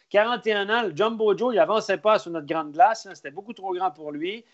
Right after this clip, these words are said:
Il était bon que dans les situations arrêtées, sur le power play, à cinq contre cinq derrière le but dans le bureau à Gretzky, puis sur les face-offs, sur une patinoire beaucoup plus petite,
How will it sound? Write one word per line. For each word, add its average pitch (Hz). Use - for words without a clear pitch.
Il 156
était 165
bon 202
que 247
dans 226
les 202
situations 185
arrêtées, 165
sur 214
le 190
power 175
play, 185
à 170
cinq 185
contre 185
cinq 185
derrière 170
le 165
but 170
dans 165
le 156
bureau 160
à 156
Gretzky, 170
puis 151
sur 196
les 170
face-offs, 190
sur 233
une 233
patinoire 214
beaucoup 247
plus 208
petite, 240